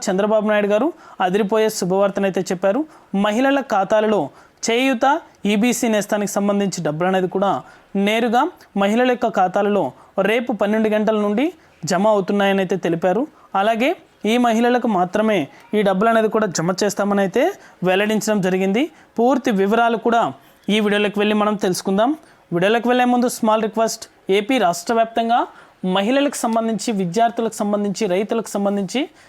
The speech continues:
ఎటువంటి చిన్న అప్‌డేట్ వచ్చినా సరే మన ఛానల్ ద్వారా అయితే వెంటనే ప్రతి ఒక్కరికి కూడా తెలియజేయడం జరుగుతుంది. ఇంకా మన ఛానల్ని ఎవరైనా సబ్స్క్రైబ్ చేసుకున్నట్లయితే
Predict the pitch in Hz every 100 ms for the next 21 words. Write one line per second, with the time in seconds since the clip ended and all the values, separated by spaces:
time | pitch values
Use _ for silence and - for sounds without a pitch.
0 | _ _ 208 190 254 277 285 - 226 247
1 | 233 196 226 208 196 214 202 208 202 202
2 | 127 _ _ _ 185 190 240 254 240 247
3 | 226 226 226 220 214 180 220 247 254 254
4 | 226 175 175 175 220 247 220 226 226 185
5 | 180 190 190 185 185 180 196 202 349 -
6 | - - _ 226 247 311 269 233 233 233
7 | 240 208 135 - _ - 208 240 262 254
8 | 220 - - 226 220 233 208 220 214 196
9 | 202 254